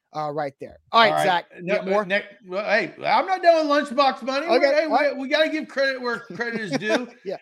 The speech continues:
Speaker 2: Uh, and Noah is coming, and he's doubling down. This has turned into jackpot bucks.
Speaker 1: Ah.
Speaker 2: I mean, uh,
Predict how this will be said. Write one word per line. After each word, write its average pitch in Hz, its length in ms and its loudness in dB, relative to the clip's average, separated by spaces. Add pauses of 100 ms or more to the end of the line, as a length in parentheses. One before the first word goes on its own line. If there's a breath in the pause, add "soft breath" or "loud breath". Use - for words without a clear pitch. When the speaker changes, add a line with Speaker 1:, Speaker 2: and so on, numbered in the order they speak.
(120)
Speaker 2:
Uh, 233 220 2
and 220 180 0
Noah 294 340 6
is 254 140 -2
coming, 269 360 -2
and 240 120 -2
he's 233 240 -2
doubling 269 360 0
down. 269 280 0
This 233 180 -6
has 262 160 -8
turned 262 280 -4
into 254 320 -4
jackpot 202 720 0
bucks. 143 480 -8
Speaker 1:
Ah. 190 560 0 (420)
Speaker 2:
I 233 220 0
mean, 254 480 -6 (120)
uh, 185 340 0